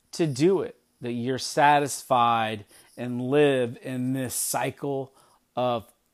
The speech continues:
constant drama, chaos, whatever it is, you live in it.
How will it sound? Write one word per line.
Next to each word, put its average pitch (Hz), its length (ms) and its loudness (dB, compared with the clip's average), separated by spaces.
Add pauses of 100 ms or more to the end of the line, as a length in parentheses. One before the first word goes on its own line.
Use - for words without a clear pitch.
constant 165 1080 -4 (680)
drama, 143 1120 -2 (400)
chaos, 139 1080 0 (320)
whatever 160 600 0
it 139 100 -2
is, 127 360 -2 (260)
you 127 160 -4
live 151 540 6
in 120 220 0
it. 110 260 -10